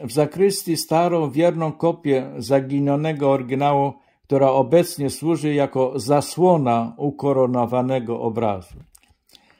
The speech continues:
Bardzo ważnym wydarzeniem w dziejach kultu Matki Bożej Różanostockiej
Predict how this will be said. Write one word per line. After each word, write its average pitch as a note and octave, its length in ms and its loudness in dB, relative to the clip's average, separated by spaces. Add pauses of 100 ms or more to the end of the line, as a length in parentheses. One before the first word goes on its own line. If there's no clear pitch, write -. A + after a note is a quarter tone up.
(500)
Bardzo E3+ 460 4
ważnym F3+ 720 -2
wydarzeniem D#3 760 0
w A#2+ 40 -8
dziejach F3 380 2
kultu E3 500 0
Matki D3 400 -2
Bożej D3+ 440 0
Różanostockiej D3 1300 -2